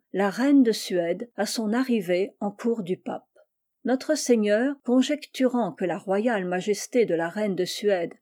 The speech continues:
s'approche chaque jour de la cour de Rome, il s'est tenu dimanche passé, en sa présence, une assemblée sur la manière dont on doit recevoir la susdite majesté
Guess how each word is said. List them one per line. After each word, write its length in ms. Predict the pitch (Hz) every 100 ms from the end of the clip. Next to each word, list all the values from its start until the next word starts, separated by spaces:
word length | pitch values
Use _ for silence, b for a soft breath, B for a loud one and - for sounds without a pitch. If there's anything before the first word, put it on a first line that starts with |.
| _
s'approche 580 | - 208 - - 214 -
chaque 280 | - 208 180
jour 360 | 196 226 208 -
de 60 | 190
la 140 | 170
cour 320 | - 262 240
de 80 | 180
Rome, 420 | 165 175 175 208 - -
il 140 | 240
s'est 180 | 269 302
tenu 360 | 302 302 311 247
dimanche 520 | 185 247 285 285 -
passé, 460 | 175 - - 277 269
en 80 | 185
sa 220 | - 262
présence, 720 | - 185 185 170 196 - - -
une 160 | 226 262
assemblée 580 | 294 - 294 254 302
sur 200 | 320 -
la 100 | 208
manière 540 | 180 233 240 202 202 240 -
dont 180 | 233 294
on 80 | 285
doit 200 | 220 180
recevoir 600 | 254 254 254 220 277 233
la 100 | 180
susdite 520 | - 254 196 190 -
majesté 680 | 220 262 196 - - 185